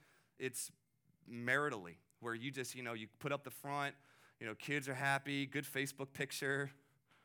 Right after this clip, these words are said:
the family looks happy, but on the inside, you know the relationship is dying.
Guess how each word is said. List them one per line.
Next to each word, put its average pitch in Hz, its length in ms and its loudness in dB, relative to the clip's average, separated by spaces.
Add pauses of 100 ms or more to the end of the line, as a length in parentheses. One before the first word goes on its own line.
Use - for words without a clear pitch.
(680)
the - 80 -14
family 135 320 0
looks 135 180 0
happy, 139 400 4
but 123 160 -4
on 120 140 -4
the 123 100 -4
inside, 117 420 -2
you 113 80 -8
know 120 200 -2
the 110 80 0
relationship 101 580 -6
is 87 100 -8
dying. 50 300 -10